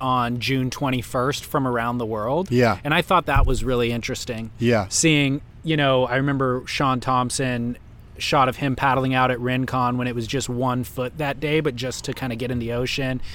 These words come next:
Speaker 1: Next spread was, like, Uluwatu at eight feet and pumping on that same exact day. Um, so I always thought that was kinda cool.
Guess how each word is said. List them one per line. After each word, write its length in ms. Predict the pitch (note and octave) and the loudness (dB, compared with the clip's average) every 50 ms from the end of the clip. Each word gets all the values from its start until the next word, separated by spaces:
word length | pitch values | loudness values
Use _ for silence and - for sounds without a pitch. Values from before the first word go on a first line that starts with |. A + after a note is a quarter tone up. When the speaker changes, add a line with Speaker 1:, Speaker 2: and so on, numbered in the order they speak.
| - - - - | -10 -12 -10 -4
Speaker 1:
Next 300 | - D3+ D3+ C#3+ - - | 0 2 2 2 2 0
spread 420 | - - - - D3 C3+ C3+ C3 C3 | -2 0 2 2 4 4 4 2 2
was, 160 | C3 C3 A2 | 0 0 0
like, 340 | B2 B2+ A#2+ A#2 A2+ - - - | 0 0 0 0 -2 -4 0 2
Uluwatu 880 | E3 D3+ D3 D3 C3+ B2+ B2 B2 B2 B2 - - C#3+ C3 B2 B2 B2 | 4 4 6 4 4 4 4 4 4 2 2 0 0 2 2 2 0
at 60 | B2 - - | -2 -2 -4
eight 240 | B2 B2 B2+ - | -4 -4 -4 -4
feet 280 | - - C#3 C3 B2+ - | -6 -4 -4 -2 -2 -2
and 140 | B2+ B2 - | -4 -6 -6
pumping 600 | - - C#3 C3 B2+ - C3+ C3 B2+ B2+ C3 C3 | -4 -2 -2 -2 0 0 0 0 0 0 0 0
on 140 | B2+ B2 C3 | 0 0 0
that 220 | B2+ B2+ B2 - | 0 -2 -4 -4
same 280 | - - C#3+ B2+ B2+ B2+ | -4 -4 -4 -2 -2 -2
exact 380 | B2 A#2 C3 C3 B2 B2 - | -2 -2 -2 -2 0 0 0
day. 320 | - C#3 B2 B2 B2+ B2+ B2 - - - - - - - - - - | 0 0 0 -2 -4 -4 -2 0 0 2 2 0 0 -2 -4 -6 -4
Um, 500 | C3 B2+ B2 A#2+ A#2 G#2+ G2+ G2+ G#2 - - - - - - - | -4 -2 -2 -2 -2 -2 -4 -6 -6 -6 -6 -8 -6 -6 -8 -6
so 160 | - - C#3+ | -2 2 2
I 120 | C3 B2 C3 | 4 4 4
always 160 | B2+ A#2 - | 2 0 -2
thought 180 | - A2+ G2+ | -4 -6 -6
that 80 | A2 G#2 | -6 -8
was 100 | G#2 - | -8 -8
kinda 180 | - G#2+ G2 G2 | -8 -10 -10 -8
cool. 180 | - G2+ G2+ | -8 -8 -8